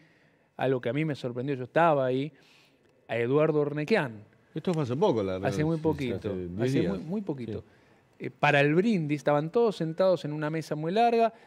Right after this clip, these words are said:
Speaker 1: tenías a Hugo Ornequian al la-, a, y a, eh, Alejandro Bulgeroni al lado del ministro de Economía,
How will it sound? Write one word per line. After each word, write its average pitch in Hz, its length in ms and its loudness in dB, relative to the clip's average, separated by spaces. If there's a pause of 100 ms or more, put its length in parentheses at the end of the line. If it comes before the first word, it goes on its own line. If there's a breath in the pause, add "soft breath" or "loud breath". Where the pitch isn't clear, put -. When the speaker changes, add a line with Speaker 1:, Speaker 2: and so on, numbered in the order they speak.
(140 loud breath)
Speaker 1:
tenías 135 500 -2
a 123 100 2
Hugo 151 200 2
Ornequian 151 560 -2 (220 loud breath)
al 131 220 0
la-, 139 120 0 (220)
a, 117 40 -6 (120)
y 127 220 -4
a, 117 580 -4
eh, 113 180 -8
Alejandro 156 380 -2
Bulgeroni 165 440 0
al 143 160 2
lado 170 180 6
del 143 80 -2
ministro 139 300 -4
de 143 80 2
Economía, 220 560 -2